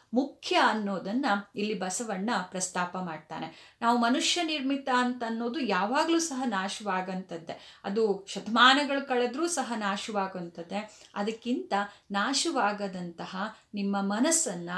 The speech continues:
ನೀವು ಪರಿಶುದ್ಧವಾಗಿಟ್ಕೊಳ್ಳಿ. ಇದ್ದವರು ಶಿವಾಲಯವನ್ನ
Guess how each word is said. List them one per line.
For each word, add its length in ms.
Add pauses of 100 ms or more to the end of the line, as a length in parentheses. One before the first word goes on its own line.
(200)
ನೀವು 180
ಪರಿಶುದ್ಧವಾಗಿಟ್ಕೊಳ್ಳಿ. 1800
ಇದ್ದವರು 480
ಶಿವಾಲಯವನ್ನ 760